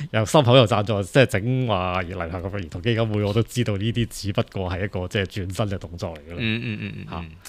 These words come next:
Speaker 2: 係。
Speaker 1: 但係冇辦法啦，呢啲奈何形勢比人強咯。
Speaker 2: 嚇，嚇，嚇。
Speaker 1: 即係個越嚟越商業化嘅足球真係。
Speaker 2: 係。
Speaker 1: 係，真係。
Speaker 2: OK。係。
Speaker 1: 嚇，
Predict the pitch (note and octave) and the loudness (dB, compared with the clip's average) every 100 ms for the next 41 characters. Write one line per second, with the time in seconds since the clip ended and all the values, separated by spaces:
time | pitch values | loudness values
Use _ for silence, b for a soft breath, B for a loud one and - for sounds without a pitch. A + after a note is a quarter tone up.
0 | - D2 - - - G2 G#2 F#2+ F#2 G2 | -14 -14 -16 -10 -4 0 0 0 -2 0
1 | G2+ G2+ G2+ F#2+ D2 D#2+ D#2+ D#2+ A2 F#2 | 0 0 0 -2 -4 -6 -6 -4 -4 -4
2 | G2 E2 D#2+ E2+ E2+ F#2 E2+ D#2 D2 D2+ | -6 -6 -8 -10 -10 -8 -8 -8 -10 -6
3 | D2+ G2+ F#2+ F2 E2 E2 - A2 F#2 - | -2 0 -2 -6 -8 -4 0 0 0 -6
4 | F2 E2+ - - E2+ E2 G2+ E2 D2 - | -8 -8 -10 -12 -12 -8 -8 -8 -12 -18
5 | _ _ _ - - - - _ - D#2+ | _ _ _ -14 -12 -12 -16 _ -20 -20
6 | _ - F#2 C#2+ - b b b b - | _ -10 -8 -8 -14 b b b b -20
7 | _ _ _ _ - - B1+ G#2+ - _ | _ _ _ _ -20 -16 -12 -12 -14 _
8 | b b b b b b b b b b | b b b b b b b b b b
9 | b - - - - - - - - F#2 | b -6 -4 0 0 -2 -16 -20 -8 -8
10 | E2 - - F2+ | -8 -8 -6 -6